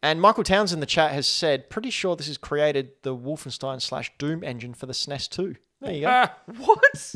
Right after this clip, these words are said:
Speaker 1: Didn't know that.
Speaker 3: That's insane.
Speaker 1: All right, last question. We ready?
Speaker 3: Yep.
Speaker 2: Yes.
Speaker 1: Okay. Uh, just recap the scores quickly. Who got that one? Anto?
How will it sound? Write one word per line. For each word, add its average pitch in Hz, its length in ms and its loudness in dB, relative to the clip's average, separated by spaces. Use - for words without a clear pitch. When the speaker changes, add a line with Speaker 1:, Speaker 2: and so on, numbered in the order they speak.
Speaker 1:
Didn't 170 160 -4
know 214 140 2
that. 202 300 2
Speaker 3:
That's - 260 -2
insane. 330 680 -6
Speaker 1:
All 196 80 4
right, 190 160 4
last 196 160 4
question. 185 280 2
We 160 80 -2
ready? 202 200 4
Speaker 3:
Yep. 156 140 0
Speaker 2:
Yes. - 420 -4
Speaker 1:
Okay. 135 340 0
Uh, 127 160 -4
just - 220 -12
recap 139 240 -8
the - 60 -20
scores 151 260 -6
quickly. 170 480 -6
Who 185 120 -4
got 208 140 -2
that 170 100 -2
one? 247 200 -10
Anto? 180 240 -6